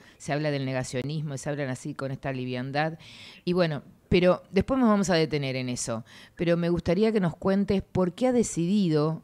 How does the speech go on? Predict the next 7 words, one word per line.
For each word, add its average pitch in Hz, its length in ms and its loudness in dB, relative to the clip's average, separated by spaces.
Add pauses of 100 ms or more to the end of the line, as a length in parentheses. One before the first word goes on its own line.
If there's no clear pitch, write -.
(140)
Canal 156 280 -4
Encuentro 170 800 0 (420)
ponerle 170 600 0
arte 208 480 4
a 151 80 2
esta 147 220 -4
historia. 117 560 -6